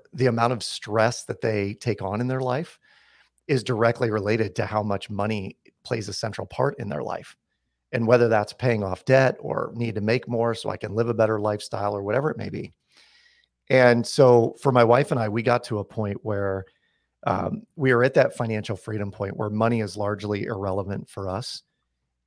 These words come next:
And essentially what it means is we have, we have eliminated the majority of our debts to the point where the payments on those debts are so minuscule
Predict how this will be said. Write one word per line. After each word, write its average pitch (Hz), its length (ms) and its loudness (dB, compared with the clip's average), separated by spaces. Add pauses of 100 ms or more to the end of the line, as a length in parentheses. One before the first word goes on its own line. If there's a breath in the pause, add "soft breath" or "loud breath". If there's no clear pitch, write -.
(120)
And 110 380 2 (120)
essentially 131 460 0
what 117 160 2
it 110 100 -2
means 110 280 -4
is 98 140 -6
we 113 160 -2
have, 104 260 0 (120)
we 120 140 0
have 104 80 2
eliminated 117 580 0
the 107 60 -2
majority 104 420 -2
of 92 100 -4
our 95 140 -4
debts 95 500 -6 (640 soft breath)
to 147 100 2
the 123 100 4
point 117 400 -2
where 107 420 -2
the 117 100 -6
payments 143 480 -2
on 113 180 0
those 104 220 -2
debts 101 300 -6
are 104 80 -8
so - 260 -4
minuscule 110 800 -6